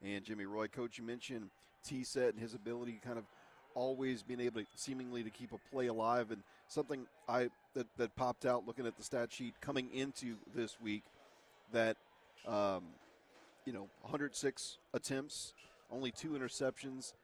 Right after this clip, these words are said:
very smart with the football, and knows maybe there's that difference between I'm about to go down and I can get it to somebody, or maybe, maybe I need to take the sack, maybe I need to throw it away, but maybe the decision-making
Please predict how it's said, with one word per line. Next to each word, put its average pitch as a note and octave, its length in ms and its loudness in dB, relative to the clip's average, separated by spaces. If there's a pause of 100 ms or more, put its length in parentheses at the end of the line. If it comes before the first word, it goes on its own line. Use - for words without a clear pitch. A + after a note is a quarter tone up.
(120)
very C#3+ 180 2
smart C#3+ 360 2
with C3+ 100 -6
the A2+ 140 -12
football, A#2 500 4 (240)
and C3 180 4
knows D3 400 4 (240)
maybe C#3+ 220 6
there's D3+ 160 4
that - 160 4
difference C#3+ 300 0
between C#3 280 -6
I'm C3+ 120 2
about C3+ 180 4
to - 60 -20
go C3+ 120 2
down C3+ 220 4
and B2 80 0
I A#2 60 -2
can A2 160 -18
get C3 120 2
it - 80 -14
to - 60 -12
somebody, C3+ 480 4
or A2 80 2
maybe, B2 320 2 (420)
maybe G#2+ 200 2
I - 20 6
need B2 160 -2
to - 80 -20
take C#3+ 180 0
the - 60 -16
sack, B2+ 260 2
maybe B2 220 -2
I - 20 0
need B2 120 -4
to B2 80 -18
throw B2+ 180 -2
it A#2+ 80 0
away, B2 300 4
but A2+ 140 0 (140)
maybe B2+ 360 -2 (260)
the C3+ 80 2
decision-making A#2+ 840 2